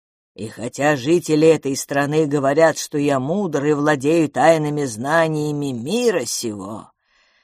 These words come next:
это не значит, что я всесилен.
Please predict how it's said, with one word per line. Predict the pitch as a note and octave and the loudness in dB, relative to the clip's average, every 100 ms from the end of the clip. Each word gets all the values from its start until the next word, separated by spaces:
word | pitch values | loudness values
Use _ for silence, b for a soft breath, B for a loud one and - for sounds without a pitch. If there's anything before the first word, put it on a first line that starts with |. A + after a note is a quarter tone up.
| _ | _
это | - F#2+ G2 G2+ | -14 -12 -12 -10
не | A2+ A#2 | -8 -8
значит, | A2 G2 F#2 D#3+ E3 D#3 D3+ | -8 -10 -4 0 0 -2 -6
что | - - | -4 -2
я | D#3 D3+ C3 | 0 0 -2
всесилен. | - C#3 B2 - C#3+ C3 A2 - - - | -4 -6 -6 -4 -4 -4 -6 -12 -20 -20